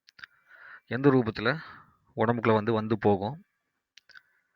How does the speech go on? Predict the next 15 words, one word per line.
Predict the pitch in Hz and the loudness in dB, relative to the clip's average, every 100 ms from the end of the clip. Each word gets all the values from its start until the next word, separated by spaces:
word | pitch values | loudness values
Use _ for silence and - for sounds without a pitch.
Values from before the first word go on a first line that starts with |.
| _ _ _ _ _ _ _ _ _ _ _ _ _ _ _ _ _ | _ _ _ _ _ _ _ _ _ _ _ _ _ _ _ _ _
எப்படியெல்லாம் | 123 123 156 151 135 120 | -2 0 0 2 0 0
வந்து | 107 135 165 _ _ _ _ _ _ _ _ _ | -2 -6 -6 _ _ _ _ _ _ _ _ _
பிரபஞ்சத்திலிருந்து | 117 117 131 123 113 120 | -2 -2 -2 -4 -4 -4
சக்தி | 117 - 123 | -6 -8 -6
எடுக்கும்? | 104 101 - - _ _ _ _ _ _ _ _ _ _ _ _ _ _ _ _ | -4 -6 -10 -18 _ _ _ _ _ _ _ _ _ _ _ _ _ _ _ _
இப்படிங்கிற | - 123 127 127 107 | -10 -4 -2 -2 0
கேள்வி | 127 123 117 | 2 4 2
வந்து | 107 113 | 0 -4
நிறைய | 107 104 | -2 -2
பேர்த்துக்கு | 107 110 107 98 | -4 -6 -6 -4
வரும். | 104 139 _ _ _ _ _ _ _ _ _ _ _ _ - | -6 -10 _ _ _ _ _ _ _ _ _ _ _ _ -12
நிறைய | 117 113 123 | -6 0 2
பேரு | 113 113 165 - _ _ - - - - - _ - | 2 -2 -4 -12 _ _ -20 -20 -20 -20 -20 _ -8
நிறையா | 110 120 123 156 - _ _ _ _ _ _ _ _ _ _ _ _ - | -2 0 0 -2 -10 _ _ _ _ _ _ _ _ _ _ _ _ -16
நுணுக்கங்களையும் | 123 135 - 131 110 107 139 | -4 -4 -2 0 0 0 -2